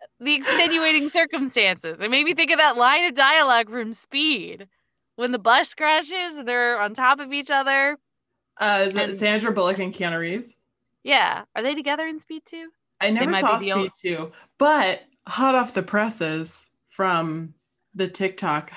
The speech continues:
Speaker 2: oh, I'm so sorry, is that in a, like,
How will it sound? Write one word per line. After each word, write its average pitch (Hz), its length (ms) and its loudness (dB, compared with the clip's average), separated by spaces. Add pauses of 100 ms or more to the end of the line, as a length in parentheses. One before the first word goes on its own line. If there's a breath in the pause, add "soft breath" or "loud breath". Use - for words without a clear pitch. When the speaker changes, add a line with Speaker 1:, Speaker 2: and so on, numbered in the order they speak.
Speaker 2:
oh, 165 300 -6
I'm 165 160 -10
so 165 160 -12
sorry, 151 420 -8 (600 loud breath)
is 202 280 0
that 175 480 0 (280)
in 185 420 -2
a, 175 680 -2 (480)
like, 165 400 -10